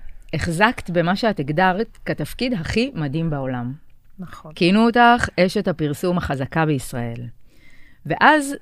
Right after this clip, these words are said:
Speaker 1: בעצם את מוצאת את עצמך בהפגנת חצי המיליון.
Speaker 2: נכון.
Speaker 1: משהו קרה שם. בעצם, אה, מאותו הערב החיים שלך השתנו מהקצה אל הקצה. שתפי אותנו ככה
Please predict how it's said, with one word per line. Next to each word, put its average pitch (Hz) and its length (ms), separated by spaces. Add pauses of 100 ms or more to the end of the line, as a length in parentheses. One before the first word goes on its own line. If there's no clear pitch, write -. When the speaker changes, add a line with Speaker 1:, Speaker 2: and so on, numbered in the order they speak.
(140)
Speaker 1:
בעצם 196 400
את - 100
מוצאת 170 300
את 226 120
עצמך 226 420
בהפגנת 180 480
חצי 277 260
המיליון. 240 440 (400)
Speaker 2:
נכון. 170 480 (640)
Speaker 1:
משהו 262 280
קרה 170 280
שם. 131 180 (280)
בעצם, 214 580
אה, 160 220
מאותו 165 300
הערב 247 320
החיים 180 280
שלך 247 240
השתנו 175 360
מהקצה 170 500
אל 165 80
הקצה. 135 340 (320)
שתפי 269 320
אותנו 175 380
ככה 151 840